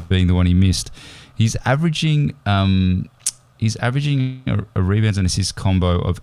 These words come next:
eighteen point six through February. So that fifteen and a half still looks pretty good. And I reckon, um, we might be taking a look at that again tomorrow. For Cleveland,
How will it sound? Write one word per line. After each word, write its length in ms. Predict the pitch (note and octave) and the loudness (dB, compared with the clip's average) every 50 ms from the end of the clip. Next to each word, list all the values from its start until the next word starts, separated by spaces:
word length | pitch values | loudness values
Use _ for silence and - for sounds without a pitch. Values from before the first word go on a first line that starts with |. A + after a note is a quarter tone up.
| - _ | -10 _
eighteen 480 | - F#2+ G#2 A2+ G#2 - - G#2 G2 F2+ | -4 -2 -2 -2 0 0 2 2 2 2
point 240 | - - G2 F#2 - | 2 0 0 0 -2
six 460 | - - - F#2 - - - - - | -2 -2 -2 -2 -4 -4 -8 -8 -8
through 240 | - - F2+ E2 D#2 | -4 -2 -2 -2 -2
February. 480 | - - F2 D2+ - - - - - - | 0 -2 -2 0 -2 -2 -2 -4 -6 -8
So 460 | - - - F2 F2 E2+ E2+ E2 E2 F2 - - - - - - - - _ _ _ | -10 -6 -2 0 0 2 2 0 0 -2 -4 -12 -20 -20 -20 -20 -20 -20 _ _ _
that 140 | F#3+ D3+ - | -4 -2 -2
fifteen 320 | - D3+ C#3 - C#3 A#2+ | -2 -2 0 2 2 2
and 140 | A2+ G#2+ G2+ | 4 4 4
a 40 | F#2+ | 4
half 320 | F#2 F#2 F#2 F2 - - - | 4 2 2 0 -2 -4 -8
still 220 | - - - G#2+ F#2+ | -8 -2 0 0 0
looks 200 | F#2 F#2 E2+ - | 0 0 -2 -2
pretty 240 | - - G2+ F#2 E2 | -2 0 0 0 0
good. 340 | D#2+ - F#2 F#2 F2+ F2 | -2 -2 0 0 0 -2
And 220 | - - G2 G2+ - - - - | -2 -2 -2 -2 -4 -4 -4 -2
I 140 | A2+ A#2 | -2 0
reckon, 760 | A2+ G2+ F#2 F#2 G2 - - E2 D#2 E2 G2 A#2+ D3 - - - _ _ | 0 0 0 0 -2 -2 -2 -2 0 2 2 0 0 -4 -8 -18 _ _
um, 360 | - E2 D#2+ E2 D#2+ E2 D#2+ D#2 | -2 0 0 0 0 0 0 0
we 120 | F2 E2+ | 0 2
might 320 | E2+ F2 F2 F2 E2+ - | 2 2 2 0 -2 -4
be 100 | - F#2+ | -4 -6
taking 360 | E2+ - F#2+ E2 E2 - E2 D#2 | -4 -4 -4 -4 -4 -4 -6 -6
a 40 | |
look 200 | D#2 D#2 E2 - | -6 -6 -8 -8
at 80 | G#2 G2+ | -6 -6
that 120 | E2 E2+ | -6 -4
again 400 | E2 D#2 - - D#2+ D#2+ D#2+ D#2+ | -4 -6 -6 -6 -4 -4 -4 -4
tomorrow. 640 | D#2 - D#2+ D#2 D#2+ D#2+ D#2+ D#2 D2+ D2+ E2+ G#2 C3 B2+ - _ _ _ _ _ _ _ _ _ _ _ _ _ - - - | -4 -6 -6 -4 -4 -4 -6 -6 -6 -6 -6 -6 -8 -8 -12 _ _ _ _ _ _ _ _ _ _ _ _ _ -20 -20 -20
For 460 | - - - - A#2+ A2+ A2+ G#2+ G#2+ - | -20 -18 -8 -4 -2 0 0 -2 -2 -6
Cleveland, 840 | - - - G2 G2 G2+ G#2 G#2+ G2+ G2 F#2+ F#2+ G#2+ C#3+ F#3 G#3 - | -12 -6 -2 -2 2 2 2 2 4 4 2 4 4 2 2 0 -2